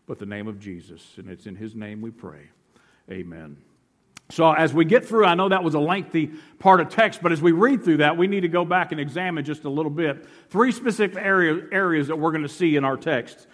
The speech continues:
We're gonna see, number one, there's an address for the error of the fellowship of what's going on, this koinonia in Corinth. There's something different now as all of Rome influence is now merging in this epicenter of, of Corinth, this ci-, great city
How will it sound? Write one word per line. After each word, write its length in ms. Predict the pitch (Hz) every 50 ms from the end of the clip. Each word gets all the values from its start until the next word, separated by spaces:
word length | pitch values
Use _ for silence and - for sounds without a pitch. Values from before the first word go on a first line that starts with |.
| _ - _ _
We're 140 | - 175 196
gonna 120 | 208 202
see, 200 | 185 - - 208
number 240 | 196 196 196 185 196
one, 200 | 190 214 226 220
there's 200 | 208 196 190 175
an 120 | 185 180 180
address 380 | 180 160 151 190 214 214 -
for 140 | - - 185
the 180 | 180 170 175 196
error 400 | 202 233 226 208 175 160 165 170
of 140 | 160 147
the 80 | 147 156
fellowship 760 | 151 - - 220 226 202 175 156 - - 127 120 120 123 - - - _ _ -
of 120 | 156 156
what's 240 | 175 208 202 185 -
going 340 | - - 185 185 175 170 175
on, 220 | 180 180 160 143
this 160 | 143 156 151 -
koinonia 640 | - - 220 214 202 190 180 180 196 208 190 170 165
in 160 | 156 143 135
Corinth. 540 | - - 202 202 185 156 135 143 - - - _ _ _ _ _
There's 240 | - 160 160 143 -
something 460 | - 247 262 208 - 233 214 190 165
different 380 | 175 247 - - - 151 139 -
now 200 | 143 147 156 160
as 100 | 156 151
all 360 | - - 180 202 220 220 214
of 160 | 202 185 147 - - - - - - _ -
Rome 640 | 127 151 190 214 214 208 202 196 196 - - - - _ _ _
influence 580 | 226 233 226 196 - 180 160 151 156 160 156 160
is 120 | 147 143
now 160 | 175 175 165
merging 500 | 156 156 170 202 233 240 214 180 214 208
in 140 | 208 202 180
this 180 | 180 175 180 -
epicenter 720 | - 202 202 208 208 180 - - 175 175 156 135 170 170
of, 200 | 156 147 143 131
of 240 | 139 151 143 - -
Corinth, 360 | - - 208 180 165 165 156
this 280 | 147 147 - - - -
ci-, 160 | 240 226 208
great 320 | 202 - 185 220 233 214 -
city 500 | - - 240 233 190 151 131 120 -